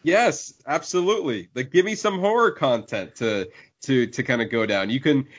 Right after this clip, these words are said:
as always, email us at, at boxofficebingers at, no, I'm sorry,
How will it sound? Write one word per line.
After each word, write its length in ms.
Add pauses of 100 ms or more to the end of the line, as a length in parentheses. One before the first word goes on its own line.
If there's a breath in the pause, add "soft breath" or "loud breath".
(100)
as 180
always, 480
email 480
us 180
at, 240
at 360
boxofficebingers 1200
at, 160
no, 140
I'm 100
sorry, 320